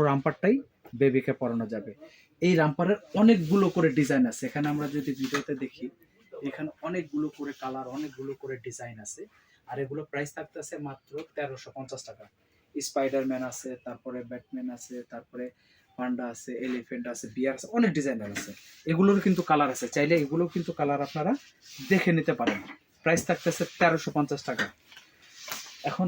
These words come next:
রামপার দেখাবো হলো হুডি ছাড়া রামপার দেখাবো। এই রামপারটা হলো এই যে একদম জিরো থেকে এক বছর পর্যন্ত সাইজ আছে, কালারও আছে। এই যে এগুলো হলো হুডি ছাড়া, হ্যাঁ, এগুলো হলো হুডি ছাড়া। এগুলো সবগুলো প্রাইস থাকতেছে হচ্ছে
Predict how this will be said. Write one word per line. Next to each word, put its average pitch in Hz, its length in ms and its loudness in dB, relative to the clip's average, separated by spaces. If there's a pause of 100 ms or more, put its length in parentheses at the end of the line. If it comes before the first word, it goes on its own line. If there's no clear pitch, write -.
(100)
রামপার 151 280 4 (100)
দেখাবো 156 380 0
হলো 160 180 4 (1080)
হুডি 170 240 2 (100)
ছাড়া 147 220 0
রামপার 120 320 -2
দেখাবো। 117 280 -8 (840)
এই 170 140 8
রামপারটা 147 480 2
হলো 143 160 0 (640)
এই 135 140 -2
যে 117 80 -6 (100)
একদম 160 280 2
জিরো 175 220 6
থেকে 170 180 2
এক - 120 -4
বছর 127 260 -4
পর্যন্ত 131 300 -2 (120)
সাইজ 123 160 -2 (100)
আছে, - 100 -4 (120)
কালারও 143 320 4
আছে। - 140 -4 (680)
এই 262 160 0
যে 110 80 -10 (380)
এগুলো 135 240 -4
হলো 151 180 -2
হুডি 135 280 -4
ছাড়া, 104 260 -6
হ্যাঁ, 220 180 0 (520)
এগুলো 131 320 -4
হলো 143 140 -4 (100)
হুডি 139 200 -2 (100)
ছাড়া। 110 180 -6 (420)
এগুলো 151 240 -2 (100)
সবগুলো 160 360 -2
প্রাইস 139 260 -2
থাকতেছে 139 440 -10
হচ্ছে 143 220 -8